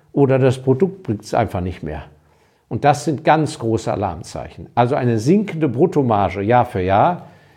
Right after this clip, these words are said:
ist de facto eine Einladung zum Ausstieg aus der Aktie.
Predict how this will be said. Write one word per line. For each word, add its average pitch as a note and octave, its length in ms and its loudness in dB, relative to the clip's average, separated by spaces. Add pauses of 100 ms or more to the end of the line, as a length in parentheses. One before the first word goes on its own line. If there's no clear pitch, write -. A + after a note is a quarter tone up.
(200)
ist - 340 -4 (160)
de A#2 120 0
facto B2 600 0
eine G2+ 280 -2
Einladung A2 580 0
zum - 240 -12
Ausstieg F#2+ 600 -6
aus - 180 -10
der - 160 -4
Aktie. - 340 -12